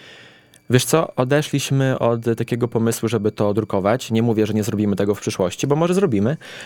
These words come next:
e, ale chcieliśmy się na początku skupić na wydaniu digitalowym, bo, em, no wiadomo, pandemia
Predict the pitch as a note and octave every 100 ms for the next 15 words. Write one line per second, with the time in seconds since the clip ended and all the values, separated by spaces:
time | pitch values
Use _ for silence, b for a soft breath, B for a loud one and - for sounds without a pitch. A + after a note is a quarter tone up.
0 | B - A2 A2 A2 - A#2+ A#2 - A#2
1 | A2+ B2 A2+ A2+ A2 - A2 A2 A2 -
2 | G#2 G#2 - G#2+ G#2 G2+ G2+ - F#2 G2
3 | G2+ G2+ G2 G#2 G#2+ - G#2 A2 C3 F3
4 | G3+ F#3+ A#2 A2 A2+ G#2+ G#2+ A#2+ b b
5 | b b b - G#2 G2+ G2 F#2+ F#2+ F#2
6 | F#2 F#2 E2+ C#2+ - - - D#3 D3 B2
7 | E2+ - _ _ - A2+ G#2 F#2 F#2